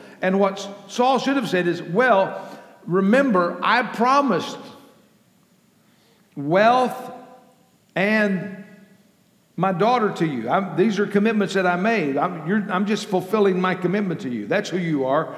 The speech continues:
You're someone who killed Goliath because you killed Goliath," but he doesn't say that. So it came about at the time when Merab, Saul's daughter, should have been given to David,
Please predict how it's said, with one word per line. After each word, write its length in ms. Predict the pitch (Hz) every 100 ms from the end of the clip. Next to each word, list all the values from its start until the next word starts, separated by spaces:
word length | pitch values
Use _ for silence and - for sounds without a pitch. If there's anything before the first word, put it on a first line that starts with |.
| -
You're 100 | -
someone 320 | 160 202 180
who 80 | 170
killed 260 | - 202 214
Goliath 460 | 208 175 156 160
because 240 | 156 170 151
you 120 | 175
killed 260 | 165 180 165
Goliath," 220 | 180 180
but 80 | 151
he 80 |
doesn't 220 | 139 175 -
say 120 | 123
that. 400 | 113 123 - - - - - -
So 160 | -
it 80 | 214
came 160 | - 262
about 220 | 233 214
at 80 | 185
the 80 | 180
time 200 | 208 190
when 160 | 180
Merab, 300 | 196 233 190
Saul's 300 | 160 196 190
daughter, 240 | 202 208 185
should 260 | - 262
have 160 | 240 180
been 180 | 196 160
given 280 | 202 196 185
to 100 | 156
David, 880 | 143 208 226 156 160 160 - -